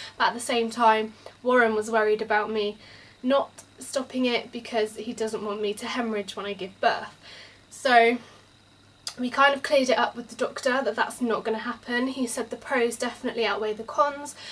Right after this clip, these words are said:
The likelihood of my blood being too thin when I go into labour and me hemorrhaging is really, really slight,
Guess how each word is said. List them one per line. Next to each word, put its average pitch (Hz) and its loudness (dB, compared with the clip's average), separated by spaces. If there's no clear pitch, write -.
The 247 -6
likelihood 247 0
of 233 -6
my 226 2
blood 220 -2
being 214 0
too 220 -8
thin 214 -4
when 233 0
I 226 2
go 233 0
into 208 -4
labour 220 2
and 214 -2
me 208 -2
hemorrhaging 226 -2
is 226 -6
really, 226 -2
really 208 2
slight, - -4